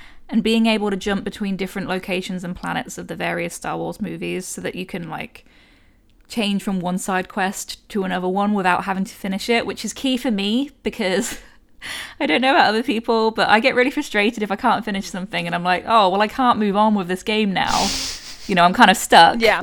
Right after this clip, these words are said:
Speaker 1: until I manage to finish this one thing.
Speaker 2: Yeah. You can just
Speaker 1: Um,
Speaker 2: hop
Speaker 1: so it's
Speaker 2: to a
Speaker 1: nice
Speaker 2: different
Speaker 1: to be able
Speaker 2: planet.
Speaker 1: to, yeah, exactly. So that, that seems more fun to me.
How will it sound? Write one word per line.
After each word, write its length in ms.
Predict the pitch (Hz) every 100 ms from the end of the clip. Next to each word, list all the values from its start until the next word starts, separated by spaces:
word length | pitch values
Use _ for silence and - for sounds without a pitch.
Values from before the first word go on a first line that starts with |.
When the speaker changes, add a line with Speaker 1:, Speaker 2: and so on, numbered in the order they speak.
| 247
Speaker 1:
until 300 | 254 294 196
I 120 | 196
manage 300 | 190 185 233
to 80 | 262
finish 380 | - 190 175 - _ -
this 220 | 185 -
one 240 | 185 180
thing. 400 | 185 185 185 233
Speaker 2:
Yeah. 220 | 220 180 190 - - - -
You 40 |
can 180 | 175 170
just 120 | 170
Speaker 1:
Um, 40 | 180
Speaker 2:
hop 100 | 214
Speaker 1:
so 80 |
it's 100 | 180
Speaker 2:
to 60 | 220
a 40 |
Speaker 1:
nice 180 | 190 185
Speaker 2:
different 60 | 185
Speaker 1:
to 40 |
be 80 | 180
able 120 | 170 170
Speaker 2:
planet. 240 | 175 208
Speaker 1:
to, 180 | - - - _ _
yeah, 420 | 269 370 180 165 -
exactly. 480 | 247 302 - 170 180
So 240 | - 180
that, 280 | 175 190 -
that 160 | 208 -
seems 280 | - 185 185
more 160 | 180
fun 280 | - 160 196
to 120 | -
me. 280 | - - 196